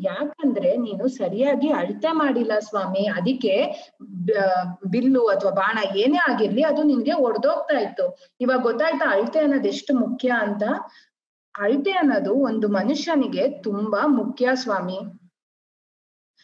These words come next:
ನನಗೆ ನಮ್ ತಾತ ಹೇಳ್ತಾ ಇದ್ದಿದ್ ಜ್ಞಾಪಕ ಬರ್ತಿದೆ. ಸಮಯ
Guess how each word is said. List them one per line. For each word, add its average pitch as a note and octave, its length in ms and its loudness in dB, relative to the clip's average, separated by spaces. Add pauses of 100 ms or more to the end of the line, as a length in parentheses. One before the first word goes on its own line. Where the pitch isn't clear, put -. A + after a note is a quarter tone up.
(180)
ನನಗೆ D4 360 2
ನಮ್ A#3+ 300 -2
ತಾತ A3 300 -2
ಹೇಳ್ತಾ D#4 380 0
ಇದ್ದಿದ್ A3+ 220 -2
ಜ್ಞಾಪಕ F#3 380 -2
ಬರ್ತಿದೆ. F#3 840 -4 (200)
ಸಮಯ A#3+ 340 0